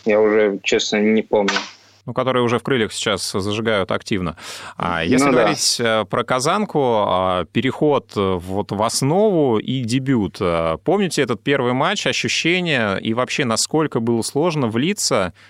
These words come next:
Speaker 2: И в чём главное отличие, наверное, вот основной команды от молодёжки? Это что? Это скорость или это какие-то другие параметры?
Speaker 1: Ну да, я думаю, скорость. И скорость не только, э, принятия решения, то есть нужно быстрее думать,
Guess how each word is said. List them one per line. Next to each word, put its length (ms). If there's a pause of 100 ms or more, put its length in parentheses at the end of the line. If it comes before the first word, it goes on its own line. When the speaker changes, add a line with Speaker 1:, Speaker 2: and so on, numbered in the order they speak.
(180)
Speaker 2:
И 60
в 40
чём 160
главное 400
отличие, 560
наверное, 380
вот 160
основной 400
команды 500
от 220
молодёжки? 580
Это 460
что? 280
Это 200
скорость 500
или 160
это 280
какие-то 420
другие 320
параметры? 540
Speaker 1:
Ну 420
да, 240
я 100
думаю, 340
скорость. 720
И 760
скорость 480
не 120
только, 360
э, 720
принятия 520
решения, 760 (100)
то 100
есть 200
нужно 240
быстрее 640
думать, 760